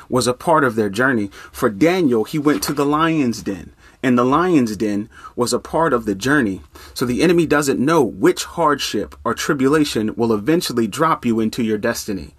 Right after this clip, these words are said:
So he's trying to stop all movement. So he understands God has a way of turning negative situations around. God has a way of turning struggle into strength. So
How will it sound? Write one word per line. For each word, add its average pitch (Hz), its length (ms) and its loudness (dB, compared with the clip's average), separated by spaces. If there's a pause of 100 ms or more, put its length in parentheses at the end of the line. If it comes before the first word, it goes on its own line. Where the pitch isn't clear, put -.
(260)
So 117 180 2
he's 139 240 -2
trying 143 400 0
to 139 160 -6
stop - 600 -4 (380)
all 135 180 4
movement. 104 600 -2 (520)
So 143 280 2
he 170 200 -2
understands 143 800 0
God 117 500 0 (520)
has 147 240 0
a 120 60 0
way 113 440 0 (300)
of - 220 -2
turning 127 540 2
negative 139 380 2
situations 113 640 -2
around. 113 400 0
God 127 320 2
has 127 180 -6
a 113 60 -2
way 117 340 -2 (320)
of - 160 -6
turning 139 420 2
struggle 123 720 0 (320)
into 120 320 0
strength. - 720 -2 (280)
So 127 480 0